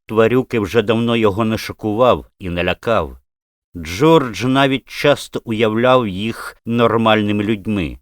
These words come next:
Ось цей, наприклад, був схожий на одного пияка, який «Іди геть!», просвистів нелюд, вирячивши на Джорджа свої червоні очі.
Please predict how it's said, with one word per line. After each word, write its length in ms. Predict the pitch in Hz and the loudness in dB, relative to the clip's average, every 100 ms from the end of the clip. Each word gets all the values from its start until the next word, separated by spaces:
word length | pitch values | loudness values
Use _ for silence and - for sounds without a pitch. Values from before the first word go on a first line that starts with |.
| _ | _
Ось 320 | - 139 - - | -4 -4 -4 -16
цей, 300 | - 175 165 | -6 0 0
наприклад, 640 | 120 101 - 101 82 95 90 | 0 -2 -4 -6 -4 -6 -4
був 240 | 139 139 | -4 -4
схожий 480 | - - 165 131 135 | -8 -4 0 2 0
на 180 | 131 131 | 0 0
одного 460 | 123 123 139 117 | 0 0 0 0
пияка, 580 | - 135 127 165 147 - | -2 -2 0 0 0 -2
який 720 | 92 - - 143 139 123 - _ _ _ _ - | -2 -2 -2 0 0 -2 -8 _ _ _ _ -8
«Іди 640 | 120 135 123 139 143 135 | -2 0 2 4 4 4
геть!», 760 | 120 131 127 120 - - - - _ | 4 4 4 4 0 -14 -16 -18 _
просвистів 920 | - 113 - 104 113 - - 120 104 | -4 -4 -4 -6 -6 -6 -10 -6 -4
нелюд, 580 | 95 113 127 120 110 - _ - | -2 -2 -2 -2 -4 -8 _ -16
вирячивши 840 | 76 104 151 143 - 117 - - | -6 2 4 4 0 -10 -10 -6
на 140 | 110 104 | -4 -4
Джорджа 800 | 82 78 123 120 95 80 113 104 _ | -4 -4 -2 -2 -4 -2 0 0 _
свої 520 | - - 120 117 110 | -12 -6 -2 -2 -2
червоні 680 | - - 113 104 101 92 107 - | -4 -2 0 2 0 0 -4 -2
очі. 540 | 101 82 - - | -2 -2 -8 -14